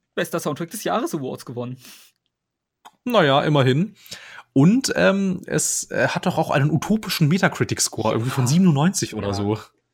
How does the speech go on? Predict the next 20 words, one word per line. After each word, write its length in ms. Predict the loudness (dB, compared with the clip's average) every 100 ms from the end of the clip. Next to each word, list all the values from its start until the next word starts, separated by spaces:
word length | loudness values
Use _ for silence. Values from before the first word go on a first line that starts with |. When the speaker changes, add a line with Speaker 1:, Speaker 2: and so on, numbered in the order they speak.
| _ _ _ _ _ _ _ _ _ _ _ _ _ _ _ _ _ _ _ _ _ _ _
Speaker 2:
Und 100 | -2
es 80 | 0
hatte 160 | 0
doch 100 | 2
mal 100 | 4
eine 120 | 4
Zeit 220 | 2 0 0
lang 120 | 0
achtundneunzig 800 | 0 0 0 2 0 0 -2 -2
Speaker 1:
Ja, 60 |
Speaker 2:
und 60 | -2
dann 80 | -2
Speaker 1:
ja, 60 |
Speaker 2:
kam 240 | 0 0 0
doch, 180 | -2 -2
äh, 40 | -4
Speaker 1:
Ocarina 360 | -2 -2 -2 -4
of 140 | -6
Time 400 | -4 -2 -2 -4 -8
konkurriert. 720 | -8 -8 -6 -8 -8 -12 -20